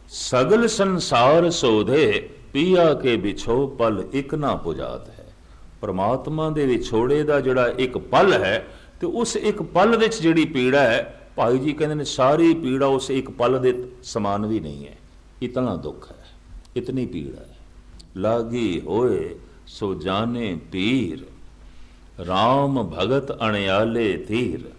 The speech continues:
ਜਪ ਜਪ ਕੇ ਜਦ ਪਰਮਾਤਮਾ ਨਾਲ ਪ੍ਰੇਮ ਪੈਦਾ ਹੋ ਜਾਂਦਾ ਹੈ, ਤੇ ਉਹਦੀ ਮਹਾਨਤਾ ਸਾਹਮਣੇ ਉਜਾਗਰ ਹੁੰਦੀ ਹੈ,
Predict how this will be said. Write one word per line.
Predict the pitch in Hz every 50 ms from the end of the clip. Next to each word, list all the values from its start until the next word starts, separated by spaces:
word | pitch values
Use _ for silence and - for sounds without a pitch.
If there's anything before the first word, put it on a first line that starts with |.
| - - - - - - - -
ਜਪ | 82 78 117 127 127 135
ਜਪ | 127 127 139 131 131 131
ਕੇ | - 131 107
ਜਦ | 101 113 113 - - - - - - - - - -
ਪਰਮਾਤਮਾ | 113 101 98 98 101 107 - 120 123 127 131 131
ਨਾਲ | 131 127 123 117
ਪ੍ਰੇਮ | - - 113 127 143 151 139
ਪੈਦਾ | - 139 135 131 131 147 147
ਹੋ | 123 98
ਜਾਂਦਾ | 92 95 95 95 95 107
ਹੈ, | 117 - - - - - - - - - -
ਤੇ | - -
ਉਹਦੀ | 139 139 139 147 143
ਮਹਾਨਤਾ | 120 101 87 95 110 127 139 139 131 147 143
ਸਾਹਮਣੇ | 131 - - 120 110 113 123 131 135 139
ਉਜਾਗਰ | 135 - 120 113 107 107 120 143 165 180
ਹੁੰਦੀ | 165 117 98 90 101 95 98
ਹੈ, | 107